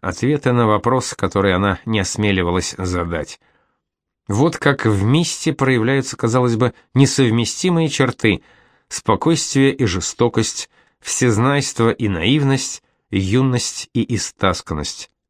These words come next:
Она призрак, обретший плоть, оскверненное дитя, выросшее на глазах у дуры матери. У мамы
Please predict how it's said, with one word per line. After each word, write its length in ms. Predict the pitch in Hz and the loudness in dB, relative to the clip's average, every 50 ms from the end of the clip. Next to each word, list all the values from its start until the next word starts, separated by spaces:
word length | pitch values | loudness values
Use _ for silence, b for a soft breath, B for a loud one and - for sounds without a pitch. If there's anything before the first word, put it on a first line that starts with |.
| _ _ _ _ _ _ _ _ _ | _ _ _ _ _ _ _ _ _
Она 320 | - 95 92 90 90 90 | -4 -2 0 0 0 0
призрак, 760 | - - - 107 131 156 165 139 151 143 151 131 - - - - | -2 -2 -2 0 2 2 2 0 0 0 0 -2 -4 -8 -6 -4
обретший 580 | 123 98 80 90 95 101 - - - - 104 | -4 -2 -2 -2 -2 -2 -2 -4 -4 -4 -4
плоть, 500 | 87 - 95 98 104 104 87 - - - b b b b b b b | -4 -2 0 2 2 2 2 0 -4 -10 b b b b b b b
оскверненное 880 | 113 110 - - - 120 127 123 120 135 143 143 135 131 135 135 131 | -2 -2 0 2 2 2 4 4 4 2 2 2 2 2 2 2 2
дитя, 600 | 117 107 120 135 131 - - - 147 131 110 - b b b _ - | 2 2 0 0 0 0 0 0 2 2 0 -2 b b b _ -2
выросшее 680 | 113 110 101 104 123 113 107 101 - - - 107 104 | 0 2 4 4 4 2 2 0 0 0 0 2 2
на 100 | 101 101 | 2 2
глазах 480 | 92 90 95 92 107 131 131 131 - - - | 2 2 2 2 2 2 0 0 -4 -2 -2
у 100 | 123 101 | -2 -2
дуры 480 | 98 90 - 107 101 98 101 101 98 | -2 -2 0 0 0 2 0 0 0
матери. 580 | 85 87 90 85 80 - - - 76 67 - - _ _ _ _ _ _ _ _ _ _ _ _ _ _ _ _ _ _ _ _ _ _ _ _ _ _ _ _ _ _ _ _ _ _ _ | 0 -2 -2 -4 -4 -4 -6 -8 -8 -8 -10 -12 _ _ _ _ _ _ _ _ _ _ _ _ _ _ _ _ _ _ _ _ _ _ _ _ _ _ _ _ _ _ _ _ _ _ _
У 100 | - 120 | 0 2
мамы 540 | 110 110 120 143 151 151 151 151 147 131 - | 4 4 4 4 4 2 2 0 -2 -2 -6